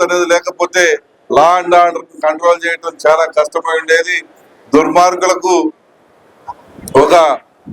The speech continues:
నిలయంగా మన యొక్క భారతదేశం అవతరించి ఉండి-, ఉండి ఉండేది. అటువంటిది ఈరోజు పోలీస్ వ్యవస్థ అనేది పటిష్టమైనటువంటి వ్యవస్థగా తయారై ఎక్కడ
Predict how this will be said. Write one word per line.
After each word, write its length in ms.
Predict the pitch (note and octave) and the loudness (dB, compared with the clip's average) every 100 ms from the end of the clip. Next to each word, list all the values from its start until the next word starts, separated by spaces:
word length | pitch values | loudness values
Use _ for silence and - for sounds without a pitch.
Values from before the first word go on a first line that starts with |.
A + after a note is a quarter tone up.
| C3 | 2
నిలయంగా 520 | F3 G3+ G3+ G3 G3 E3+ - _ _ _ - | 2 2 2 2 4 2 -2 _ _ _ -2
మన 80 | D#3+ E3+ | 2 2
యొక్క 160 | E3 D#3+ | 0 0
భారతదేశం 560 | D3+ E3 - D#3+ E3 D#3 D3 | 0 0 -2 -4 -4 0 0
అవతరించి 420 | D3+ D#3 C#3 C#3+ | 0 -4 -6 -18
ఉండి-, 320 | C3+ C3+ C3+ - | -18 -18 -18 -14
ఉండి 120 | C3+ C#3 | -8 -6
ఉండేది. 300 | C3+ B2 - _ _ _ _ - C3+ | -2 -2 -4 _ _ _ _ -2 0
అటువంటిది 460 | C#3+ E3+ F3 F3 E3+ | 2 0 2 2 2
ఈరోజు 260 | D#3+ E3+ E3 D#3 | 2 2 0 2
పోలీస్ 300 | D#3+ F3 E3+ D3+ | 0 2 -2 2
వ్యవస్థ 300 | D#3+ E3 E3+ | 2 0 -2
అనేది 320 | D#3 E3 E3+ D#3 C#3 _ _ _ _ | 0 0 0 -4 -6 _ _ _ _
పటిష్టమైనటువంటి 920 | C#3+ E3+ F#3 F3 F#3+ F3+ F3+ F3 E3+ D#3 | 0 2 0 0 0 0 -2 -4 -2 0
వ్యవస్థగా 420 | D#3+ E3+ F#3 E3+ E3 D#3+ | 0 0 -2 0 0 2
తయారై 380 | D#3 E3+ F3 F#3+ _ _ _ _ D3 | 2 2 0 -6 _ _ _ _ -4
ఎక్కడ 220 | D#3+ F#3 | 0 2